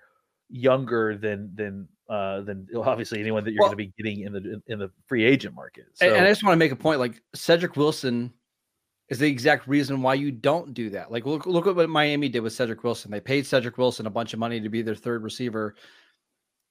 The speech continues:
Speaker 2: And for the last two years, they've been trying to get, trade him to anybody that would take him, and nobody wanted him. Now, he did have some
Speaker 1: Mm-hmm.
Speaker 2: nice moments, but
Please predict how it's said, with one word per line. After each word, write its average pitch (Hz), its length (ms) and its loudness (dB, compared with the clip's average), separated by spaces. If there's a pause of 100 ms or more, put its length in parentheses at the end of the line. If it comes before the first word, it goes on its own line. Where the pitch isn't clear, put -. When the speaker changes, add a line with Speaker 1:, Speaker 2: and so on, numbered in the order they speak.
(140)
Speaker 2:
And 143 120 -4
for - 60 -8
the 156 100 2
last 165 320 4
two 180 120 4
years, 160 320 2
they've 143 160 2
been 135 160 -2
trying 151 320 0
to 147 80 2
get, 156 420 -4
trade 160 240 4
him 160 140 2
to 151 160 0
anybody 160 340 4
that 143 140 2
would 127 100 -6
take 147 260 2
him, 127 120 -2
and 127 100 -4
nobody 135 240 -2
wanted 131 320 -6
him. 107 180 -8
Now, 127 140 0
he 135 160 0
did 147 160 2
have 151 220 2
some 117 80 -8
Speaker 1:
Mm-hmm. 127 80 -2
Speaker 2:
nice 127 180 -4
moments, 139 400 -4
but 123 300 -2